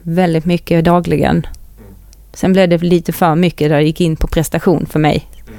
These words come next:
Så då sökte jag mig till något annat som jag tyckte att jag fortfarande kunde behålla det här lugnet. Det handlar om just att värdesätta sig själv och, eh, sin omgivning.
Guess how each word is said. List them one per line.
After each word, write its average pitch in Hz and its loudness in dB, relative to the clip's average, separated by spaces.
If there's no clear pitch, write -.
Så - -2
då 170 4
sökte 170 0
jag 180 2
mig 160 2
till 170 -4
något 160 -2
annat 160 2
som 165 -4
jag 160 -2
tyckte 156 -2
att - -4
jag 160 0
fortfarande 175 -2
kunde 185 0
behålla 180 0
det 170 0
här 170 0
lugnet. 180 0
Det 165 -2
handlar 165 0
om 160 0
just 170 0
att - -6
värdesätta 175 2
sig 170 0
själv 156 2
och, - -2
eh, 170 0
sin 180 0
omgivning. 175 4